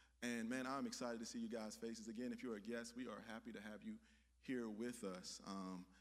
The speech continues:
today, um, it, it was a little different, a little bit, you know, disjoining, maybe a little discombobulated for a little people. But I want you to know that we are grateful for you to be here. And one of the things that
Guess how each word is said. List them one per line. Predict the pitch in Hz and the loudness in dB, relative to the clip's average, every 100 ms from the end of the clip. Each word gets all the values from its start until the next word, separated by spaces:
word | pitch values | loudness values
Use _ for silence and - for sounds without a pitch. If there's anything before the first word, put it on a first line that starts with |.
| - - | -20 -6
today, | - 117 135 147 156 | 2 6 6 6 2
um, | 123 117 107 110 - - - | 2 2 2 0 -6 -12 -2
it, | - 104 139 | -2 0 -2
it | 135 | 0
was | 131 | 2
a | |
little | 143 147 | 4 4
different, | 123 123 135 | 4 4 4
a | |
little | 127 131 | 4 4
bit, | 139 147 - - - - - - - | 2 -2 -8 -18 -20 -20 -20 -20 -6
you | 320 | 2
know, | 202 208 185 | 2 2 -4
disjoining, | 185 175 139 131 131 139 143 | -2 -2 2 6 6 6 4
maybe | 131 135 139 | 4 4 4
a | |
little | 135 | 4
discombobulated | 131 139 - 151 123 123 127 131 139 | 4 2 2 6 8 8 6 6 4
for | 139 | 2
a | |
little | 131 135 | 4 2
people. | - 123 - - | 4 2 4 4
But | 117 113 - - - - - - | 2 2 -6 -14 -16 -18 -8 2
I | 143 | 4
want | 180 175 | 4 2
you | |
to | 156 | 4
know | 147 | 4
that | 135 131 | 6 6
we | 147 | 6
are | 113 | 6
grateful | 104 123 139 135 | 6 4 2 0
for | 135 | 2
you | 127 | 6
to | 127 | 6
be | 110 131 | 8 6
here. | 120 101 101 104 - | 6 2 0 -4 -4
And | 113 107 - - - - | -2 -4 -6 -20 -10 0
one | 165 | 0
of | 202 | 2
the | |
things | 165 | 2
that | 151 | 0